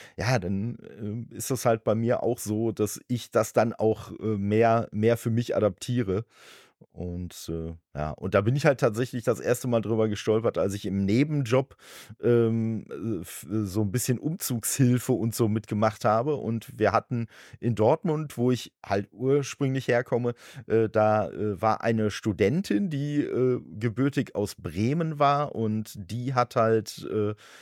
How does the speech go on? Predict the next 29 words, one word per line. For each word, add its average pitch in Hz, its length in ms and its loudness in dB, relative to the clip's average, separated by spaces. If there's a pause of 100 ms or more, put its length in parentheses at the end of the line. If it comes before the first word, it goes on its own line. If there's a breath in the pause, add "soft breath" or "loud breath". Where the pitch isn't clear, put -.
(160 loud breath)
ihren 135 200 2
Umzug 147 460 -4
organisiert 131 560 0
und 110 180 -4
ihre 107 260 0
Eltern 127 360 2
waren 92 160 2
auch - 160 -6
mit 90 200 -6
dabei. 67 380 -4
Und 104 140 -8
mit 104 140 -4
denen 120 200 0
hat 117 200 0
man 107 160 2
sich 101 120 -6
dann 95 200 2
halt 95 100 2
auch 110 260 0
irgendwie 127 520 0
auf 117 200 0
der 110 160 2
Fahrt 113 300 2
von 107 220 0
der 104 140 2
einen 104 200 -2
Wohnung 104 240 -2
zur - 160 -2
anderen 107 340 -2